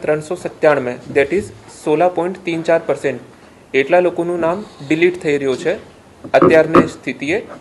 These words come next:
ઇલેક્ટોરલ રોલમાંથી. આજના દિવસે જો મતદાર યાદી, ડ્રાફ્ટ મતદાર યાદી પ્રસિદ્ધ થઈ રહી છે એમાંથી, આમાંથી હું તમને વિગત આપીશ તો ફોર્ટી સેવન થાઉઝન્ડના approximately ડેથના કારણે ડિલીટ થઈ રહ્યા છે,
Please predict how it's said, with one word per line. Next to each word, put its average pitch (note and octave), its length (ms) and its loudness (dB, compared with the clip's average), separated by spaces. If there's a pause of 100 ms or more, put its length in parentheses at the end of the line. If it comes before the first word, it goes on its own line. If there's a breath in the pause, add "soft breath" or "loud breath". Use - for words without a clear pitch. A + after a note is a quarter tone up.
ઇલેક્ટોરલ D3+ 440 -2
રોલમાંથી. C#3 580 -4
આજના C3+ 260 2
દિવસે D3+ 360 -6
જો D3+ 260 -6
મતદાર C#3+ 280 0
યાદી, D3 220 -4
ડ્રાફ્ટ D#3 300 0
મતદાર C#3+ 300 -2
યાદી C#3+ 220 -4
પ્રસિદ્ધ D3 400 -10
થઈ D3 140 0
રહી C3 140 -2
છે - 140 -6
એમાંથી, C#3 460 -6 (480 loud breath)
આમાંથી D#3 320 0
હું E3+ 120 -4
તમને E3+ 200 -2
વિગત D3 260 -2 (120)
આપીશ E3 360 -2
તો D#3+ 60 -6
ફોર્ટી C#3+ 280 -2
સેવન E3+ 280 -2
થાઉઝન્ડના D#3+ 640 -2 (120)
approximately D#3 640 -2
ડેથના E3+ 340 2
કારણે D#3 280 -2
ડિલીટ D3+ 360 -6
થઈ D#3 120 -2
રહ્યા D3+ 160 -2
છે, D#3+ 160 -6